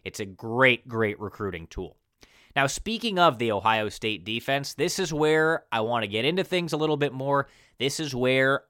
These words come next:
I am starting to get a little upset. Now, as of the recording of this podcast, we don't know what's happened yet, but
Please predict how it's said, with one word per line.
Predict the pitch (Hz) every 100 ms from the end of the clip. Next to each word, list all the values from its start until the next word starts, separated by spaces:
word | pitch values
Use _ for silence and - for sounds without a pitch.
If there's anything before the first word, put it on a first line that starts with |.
| -
I | 110 117 120 127 131 -
am | 127 123 127 123 123 123
starting | 113 - - 127 127 131 135 135
to | 139
get | 120 117 117 120 _ -
a | 113
little | 110 110 110 110 -
upset. | 101 - - 127 92 - _ _ _ _ _
Now, | 143 139 139 -
as | 139 190 220
of | 180
the | 180
recording | 165 - 240 220 156
of | 120
this | 127
podcast, | - 123 120 - 123 123 127
we | 110
don't | 131 135 113
know | 127
what's | 123 117 -
happened | 110 107 110 107
yet, | 110 101 _ _ _ _
but | 135 135 -